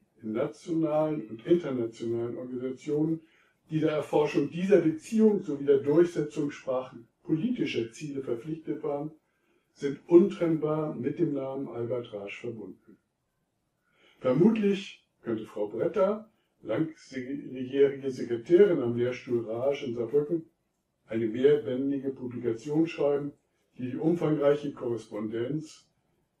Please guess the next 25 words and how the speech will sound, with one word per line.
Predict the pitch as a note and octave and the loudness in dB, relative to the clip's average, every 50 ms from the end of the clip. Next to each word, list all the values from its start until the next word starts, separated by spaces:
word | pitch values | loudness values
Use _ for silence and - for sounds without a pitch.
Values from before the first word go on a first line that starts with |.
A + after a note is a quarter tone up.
| _ _ - | _ _ -6
mit | A2 B2+ D#3+ E3 - - - | 0 2 2 2 0 -2 -4
Personen | - A#2+ A#2+ B2 B2+ C3 C3+ C#3+ C#3+ | -2 -2 -2 -2 -2 0 0 0 0
und | - A#2+ A#2+ B2 | -2 -4 -6 -6
Institutionen | B2+ C3+ C#3+ - - - A#2+ B2 A#2+ - - D3 D3+ D3 D3+ D#3 D#3 D#3+ D#3 D3+ - - _ - | -6 -8 -8 -8 -10 -12 -10 -10 -12 -12 -10 -8 -6 -2 -2 0 0 0 -2 -4 -8 -16 _ -10
in, | A#2 A#2+ - - _ _ _ | -10 -10 -10 -10 _ _ _
im | - A#2+ A2+ G#2 G#2+ | -12 -12 -10 -10 -10
In- | A2 B2+ D3 F3 | -6 -2 -2 0
und | E3+ C#3+ C3 B2 | 0 -2 -2 -4
Ausland | G#2+ - A2+ - - - - C#3+ C#3+ D3 | -4 -4 -4 -6 -8 -10 -8 -8 -8 -8
zum | - F3 E3+ D#3 | -6 -4 -4 -4
Gegenstand | D3 B2+ A2 G2+ F#2 - - - - _ | -4 -6 -6 -6 -10 -16 -20 -20 -20 _
hat. | - - _ _ _ _ _ _ _ _ _ _ _ _ _ _ _ _ _ _ _ _ _ _ _ _ _ _ _ _ _ _ _ _ _ _ _ _ _ _ _ _ _ | -20 -20 _ _ _ _ _ _ _ _ _ _ _ _ _ _ _ _ _ _ _ _ _ _ _ _ _ _ _ _ _ _ _ _ _ _ _ _ _ _ _ _ _
Es | - - D#3+ - - | -4 -4 -4 0 4
waren | F#3 F#3+ G3+ G3+ F#3+ F3 | 4 6 6 6 4 2
oft | E3+ E3+ E3+ - - - - | 4 4 2 2 0 2 8
unruhige | E3+ F#3 A3 A3+ G#3+ G3+ G#3 G#3+ G#3+ A3 G3+ | 10 10 10 10 8 6 2 2 2 0 -4
Zeiten | - - F#3 F3+ F3+ F3+ F3 - F3 | -4 0 2 2 2 2 0 -2 -6
und | D#3 - D3+ | -6 -2 -2
Entwicklungen, | D3 C#3 C3 C3+ D3+ D3+ - F#3 F3+ F#3+ G3+ G3+ G3+ | -2 -2 0 -4 -6 -4 0 0 2 2 2 2 0
in | E3 D3+ C#3+ | 0 -2 -2
denen | C3+ D3 D3+ D#3+ D#3+ D#3+ D#3+ C#3+ | 0 2 2 4 2 2 0 0
einerseits | D3 D#3+ F3 F3 E3+ E3+ E3+ D#3+ D#3+ D#3+ D#3+ - - | 2 4 6 6 6 6 4 4 2 2 0 -2 -12
die | - C#3+ C3+ | -12 -10 -8
wissenschaftliche | D3 D3 - - C#3 - C#3+ C3+ C3+ - - C3 B2+ B2 A#2+ | -8 -8 -8 -10 -8 -4 -4 -4 -4 -6 -10 -10 -6 -6 -6
Expertise, | B2 B2 - - A2+ A2+ - - E3+ F3+ F#3 G3 G3 G3+ F#3 G#3 G#3 | -6 -8 -10 -8 -10 -10 -10 -10 -10 -10 -10 -8 -6 -6 -6 -8 -8